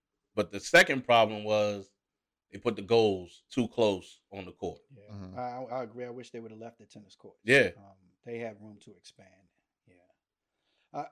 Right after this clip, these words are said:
Speaker 2: I, I agree with both of you guys. And, y-, you know, if you have a, a leader, and really it doesn't matter the color because the concept is still gonna be the same, whether they're white or black.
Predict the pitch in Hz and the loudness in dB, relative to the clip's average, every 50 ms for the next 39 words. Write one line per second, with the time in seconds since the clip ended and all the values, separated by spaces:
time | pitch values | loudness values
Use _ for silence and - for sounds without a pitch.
0 | _ 160 160 - - 269 202 190 180 143 131 117 - 139 139 139 - 123 113 107 | _ -2 -2 -2 -2 -4 -6 -6 -6 -6 -8 -6 -4 -6 -6 -6 -10 -14 -14 -12
1 | 107 117 110 107 107 107 107 101 113 110 107 104 104 104 _ _ 123 117 110 _ | -12 -12 -12 -12 -14 -16 -18 -20 -20 -20 -20 -20 -20 -20 _ _ -20 -20 -20 _
2 | 123 127 120 117 117 117 113 117 127 131 127 131 127 113 113 113 110 110 110 107 | _ -18 -18 -16 -16 -18 -18 -18 -18 -14 -12 -12 -12 -12 -14 -18 -20 -20 -20 _
3 | _ - 113 110 107 101 110 131 139 131 120 117 113 117 139 202 226 190 143 131 | _ -20 -20 -18 -16 -12 -10 -8 -6 -6 -6 -8 -6 -2 -2 -2 0 -2 -2 -2
4 | 151 151 131 117 117 120 120 110 110 104 104 101 - - 123 110 110 120 117 _ | -4 -4 -4 -6 -8 -8 -8 -8 -10 -12 -16 -16 -10 -10 -8 -8 -10 -12 -18 _
5 | _ _ _ _ _ _ 113 107 120 117 104 107 113 - - 131 120 117 113 - | _ _ _ _ _ _ -16 -14 -12 -12 -12 -14 -16 -14 -14 -14 -14 -14 -16 -16
6 | 120 107 _ - 104 - - 117 110 110 110 107 107 104 107 104 - 117 113 110 | -18 -18 _ -20 -20 -16 -14 -14 -14 -14 -16 -18 -18 -18 -18 -18 -18 -20 -20 -20
7 | 110 110 107 104 110 107 104 101 107 107 107 104 101 92 104 101 104 107 104 _ | -20 -20 -20 -18 -18 -18 -18 -20 -20 -20 -20 -20 -20 -18 -16 -16 -16 -18 -20 _